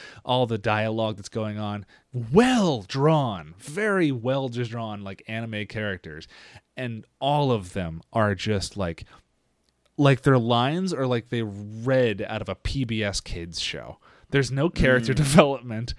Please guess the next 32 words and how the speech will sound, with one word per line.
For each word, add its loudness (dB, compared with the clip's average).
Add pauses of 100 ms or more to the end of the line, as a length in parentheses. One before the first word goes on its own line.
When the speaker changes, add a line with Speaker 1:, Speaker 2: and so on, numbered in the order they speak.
(120)
Speaker 1:
There's 0
just 0
Speaker 2:
Mm-hmm. -4
Speaker 1:
one's 2
nerdy, 2 (220)
one's -2
the 2
girl, 2 (260)
and -2
then -4
one's -4
the -6
jockey -6
kinda -12
guy, -8 (180)
and -8
they're -6
on -4
a -2
road -2
Speaker 2:
Ye- -6
Speaker 1:
trip -10 (220)
<laughs> -20
to, 0
to 4
Speaker 2:
This -4 (140)
Speaker 1:
fish 0
in 6
different 4
Speaker 2:
anime 6
Speaker 1:
spots. 0
Speaker 2:
thing -2